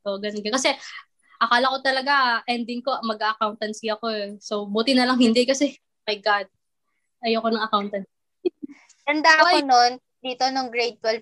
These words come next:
Speaker 2: pa kami, sinasabi sa akin ni Raymily, gusto niya nga daw mag-tourism, pero yung height niya, alam nyo, yung ha-,
Speaker 1: Ayun.
Speaker 2: yung height sa tourism, hindi na yan kay ano eh, hindi na rin naman yan talaga essential sa tourism, di ba?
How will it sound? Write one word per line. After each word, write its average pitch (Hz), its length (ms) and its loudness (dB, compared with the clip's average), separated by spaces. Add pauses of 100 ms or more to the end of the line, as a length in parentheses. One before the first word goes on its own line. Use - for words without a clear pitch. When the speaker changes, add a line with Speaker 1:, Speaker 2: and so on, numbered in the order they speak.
Speaker 2:
pa 214 80 -2
kami, 196 240 -4
sinasabi 220 480 -4
sa 208 160 -2
akin 202 80 -8
ni 202 80 -8
Raymily, 196 400 -8
gusto 247 180 -14
niya 285 140 -4
nga 262 160 4
daw 247 80 4
mag-tourism, 220 480 -4
pero 220 160 0
yung 226 240 -4
height 202 260 -4
niya, 185 300 -4 (320)
alam 302 160 -2
nyo, 254 180 2 (640)
yung 302 160 2
ha-, 269 240 2
Speaker 1:
Ayun. 311 140 2 (260)
Speaker 2:
yung 320 180 2 (220)
height 254 320 6
sa 302 80 4
tourism, 254 480 2
hindi 262 320 2
na 240 160 4
yan 233 240 4
kay 240 140 4 (100)
ano 247 240 -10
eh, 254 180 -14 (140)
hindi 226 180 -16
na 233 140 -4
rin 233 140 -6
naman 359 260 0
yan 214 240 -12
talaga 196 560 -4 (420)
essential 247 600 2
sa 220 160 2 (580)
tourism, 226 400 -6
di 240 160 -4
ba? 180 240 2